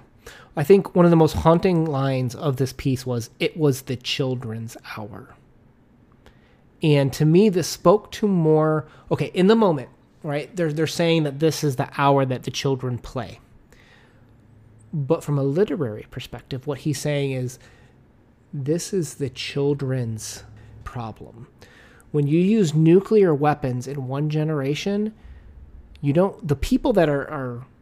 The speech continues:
that get disintegrated, it's not, it's not their problem anymore, unfortunately.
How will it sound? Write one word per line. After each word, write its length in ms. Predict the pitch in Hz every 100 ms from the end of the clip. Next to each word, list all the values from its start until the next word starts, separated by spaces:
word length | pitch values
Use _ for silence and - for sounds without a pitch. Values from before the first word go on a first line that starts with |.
| _ -
that 160 | 123
get 120 | 147
disintegrated, 680 | 143 127 170 170 135 120 120
it's 180 | 127 -
not, 180 | 143 139 _ _ _ _ _ _ _ -
it's 200 | 147 -
not 160 | 151
their 80 | 147
problem 360 | 127 135 135 113
anymore, 320 | 107 110 117
unfortunately. 840 | 120 - 127 - 123 87 92 127